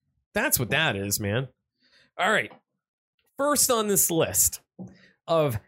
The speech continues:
man's game, Tom Atkins from Night of the Creeps. Thrill me. There is, I can't think of anything like, like, dude, he's so awesome in Night of the Creeps. Like,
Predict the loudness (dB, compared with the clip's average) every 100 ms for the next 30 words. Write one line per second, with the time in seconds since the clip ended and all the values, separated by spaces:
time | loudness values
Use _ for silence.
0 | -8 -4 0 2 2 2 0 0 -4 -10
1 | -16 _ _ _ _ _ _ _ -4 0
2 | 0 2 0 0 0 0 0 -2 -2 0
3 | 0 2 0 -2 -2 -2 -2 0 0 0
4 | -2 _ _ _ _ _ -20 -12 -4 0
5 | 2 0 -4 -10 -16 _ _ _ _ _
6 | -2 0 0 0 -2 0 0 0 0 -2
7 | -4 -10 -2 0 2 0 0 0 2 0
8 | 0 -2 -2 -6 -2 0 0 0 0 2
9 | 2 2 2 2 0 2 2 2 0 -4
10 | -2 -2 0 0 0 -2 -2 -2 0 2
11 | 0 0